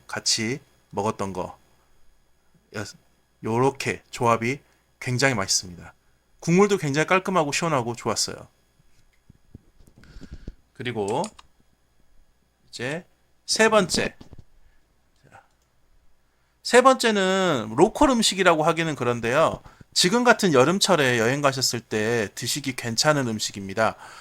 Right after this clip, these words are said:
여기 우나기 오구라. 어, 굉장히 오래된 식당이라고 하더라고요.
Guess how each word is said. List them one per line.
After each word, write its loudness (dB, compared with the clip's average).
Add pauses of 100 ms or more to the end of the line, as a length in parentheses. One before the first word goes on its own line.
(240)
여기 -6
우나기 4
오구라. 0 (480)
어, -6
굉장히 2
오래된 0
식당이라고 2
하더라고요. -4